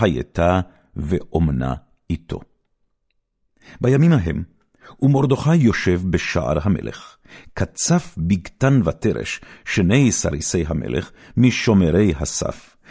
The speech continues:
ויבקשו לשלוח יד במלך אחשורוש. ויוודע הדבר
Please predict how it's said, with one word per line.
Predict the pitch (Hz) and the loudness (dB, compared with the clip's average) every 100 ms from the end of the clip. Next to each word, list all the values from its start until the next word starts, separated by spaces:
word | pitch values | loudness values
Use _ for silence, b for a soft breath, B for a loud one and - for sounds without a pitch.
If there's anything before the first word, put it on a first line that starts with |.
| B 113 | B 0
ויבקשו | 120 113 - - 196 | 2 2 0 2 4
לשלוח | 127 - 107 98 95 135 | 4 2 2 2 2 2
יד | 160 - - _ _ - | 2 0 -8 _ _ -4
במלך | 90 104 90 104 95 - | 2 4 4 0 -4 -6
אחשורוש. | 85 - - 85 76 50 - - _ _ _ _ _ _ _ _ - | -6 -4 -6 -4 -6 -8 -14 -20 _ _ _ _ _ _ _ _ -10
ויוודע | 67 65 57 50 55 113 143 87 | -8 -8 -8 -8 -2 0 0 -2
הדבר | 82 62 73 95 | -8 -8 -4 -2